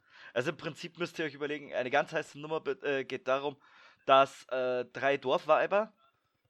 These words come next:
in so einem alten Dorfladen arbeiten für Lebensmittel et cetera und halt das Geld ein bisschen knapp wird, nachdem die Miete schon,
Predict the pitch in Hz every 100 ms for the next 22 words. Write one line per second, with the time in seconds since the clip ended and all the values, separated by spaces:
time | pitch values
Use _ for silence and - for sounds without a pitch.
0 | _ _ - 156 160 131 143 143 143 120
1 | 139 - 139 135 147 - 156 156 147 143
2 | 156 160 - 170 139 127 151 - 151 143
3 | 123 120 117 156 165 - 147 151 127 139
4 | 147 147 - - 147 175 135 135 113 -
5 | 117 - 110 98 107 101 120 120 113 117
6 | 113 107 107 101 95